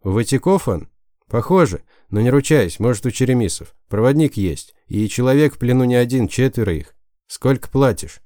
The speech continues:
«Если удачно получится, по рублю». «Э, нет. А вдруг их в живых нет?» «Я ещё в деле вас не видел. Может, от Ватиков бегом бежать будете?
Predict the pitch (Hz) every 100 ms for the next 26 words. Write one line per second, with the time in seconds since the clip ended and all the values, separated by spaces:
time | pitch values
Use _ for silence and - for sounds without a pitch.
0 | _ _ _ 123 143 160 160 165 147 139
1 | 139 156 143 - 135 - 127 123 120 -
2 | - _ _ - 123 127 113 110 92 -
3 | _ _ - 107 139 165 156 110 113 143
4 | 147 113 90 - _ _ _ _ _ _
5 | - 92 131 175 156 131 147 151 143 143
6 | 139 117 87 87 120 - 131 127 123 135
7 | 151 135 120 143 160 120 110 104 87 85
8 | 78 76 -